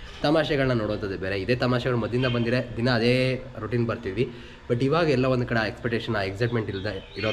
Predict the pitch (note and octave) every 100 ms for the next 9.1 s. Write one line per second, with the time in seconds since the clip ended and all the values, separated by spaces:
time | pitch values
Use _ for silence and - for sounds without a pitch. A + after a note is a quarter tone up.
0 | - F#2 G#2 D#3+ - - - - B3 B3
1 | A#3+ - C#3+ B2+ A#2 A2 - A2 C3 -
2 | C#3 B2+ B2+ A#2 G#2+ A#2 G#2+ G2 G2+ G2+
3 | - F#2 F#2 F#2 F2+ G#2 A#3+ - - -
4 | - A#3+ A#3+ D#3+ C3+ C#3 D#3 C3 A#2+ A#2
5 | A#2 C#3 C3+ B2+ A#2+ G#2+ G#2+ G#2+ B2+ A#2
6 | G2 E2+ F#2 G#2+ - - - G#3+ F3+ A#2+
7 | E3+ D#3 - - - - A#2+ A#2 - A2
8 | A2+ G#2+ G2+ G2 G2+ A2+ A#2 - A2 A#2